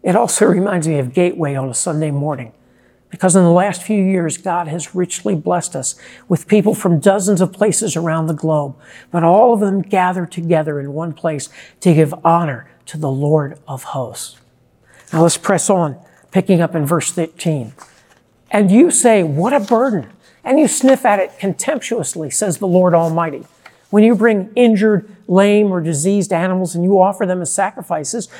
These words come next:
should I accept them from your hand?" says the Lord. "Cursed is the cheat who is ex-, an acceptable male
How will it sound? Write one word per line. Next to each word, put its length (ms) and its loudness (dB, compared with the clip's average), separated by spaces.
should 200 2
I 160 4
accept 340 -2
them 140 0
from 200 -2
your 100 -2
hand?" 360 -4
says 280 -2
the 100 -4
Lord. 340 2
"Cursed 440 0
is 160 2
the 120 2
cheat 380 -4
who 120 -4
is 140 -4
ex-, 220 -8
an 120 -2
acceptable 680 2
male 400 -2